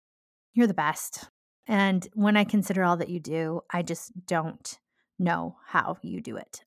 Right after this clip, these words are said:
I certainly was not able to myself. And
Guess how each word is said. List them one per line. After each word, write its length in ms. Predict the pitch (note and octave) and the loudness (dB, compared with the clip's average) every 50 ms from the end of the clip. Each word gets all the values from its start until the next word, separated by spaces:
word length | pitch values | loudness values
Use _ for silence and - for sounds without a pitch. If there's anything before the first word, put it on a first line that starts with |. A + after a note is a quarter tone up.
| _ | _
I 160 | - F3 E3 D#3+ | -6 -4 -4 -4
certainly 500 | - - E3+ D3 - E3+ E3 D#3+ D#3 D#3 | -6 -6 -6 -6 -6 -6 -6 -6 -6 -8
was 200 | D#3 D#3+ - - | -8 -8 -6 -6
not 180 | D#3+ C#3 - - - | -6 -6 -8 -8 -10
able 220 | F#3+ - - F3+ | -12 -10 -10 -12
to 160 | - - F3 | -10 -8 -6
myself. 560 | F3+ E3 D3+ F3+ - - F3+ G3 A#3 A3+ - - _ _ _ _ _ _ _ _ _ - | -6 -6 -6 -6 -4 -2 0 0 0 -2 -6 -12 _ _ _ _ _ _ _ _ _ -2
And 480 | G3 F#3 F3 E3+ E3+ E3 E3 D#3 - | 0 0 0 0 -2 -4 -4 -6 -10